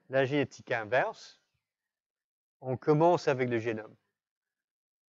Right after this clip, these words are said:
Et ça, c'est plus facile maintenant. On a le séquençage, ça coûte pas cher. Euh, souvent, euh, on obtient une séquence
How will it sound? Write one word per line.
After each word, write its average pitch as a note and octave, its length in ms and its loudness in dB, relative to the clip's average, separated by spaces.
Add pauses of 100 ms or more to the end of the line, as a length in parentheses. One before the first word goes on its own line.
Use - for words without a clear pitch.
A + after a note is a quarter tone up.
(320)
Et G#2+ 80 -18
ça, D3 180 -4
c'est B2 160 -2
plus - 200 -6
facile C3+ 340 -2
maintenant. C3+ 640 0
On A#2+ 80 -4
a A2+ 80 0
le A#2+ 320 -8
séquençage, B2+ 720 -2
ça G#2+ 100 -18
coûte - 180 -20
pas G#2 140 -14
cher. D3 420 -4 (520)
Euh, A2+ 340 -8 (240)
souvent, D3 500 0 (460)
euh, A#2 260 -2
on B2+ 280 0
obtient D3 640 -2
une A#2+ 120 -18
séquence - 800 -2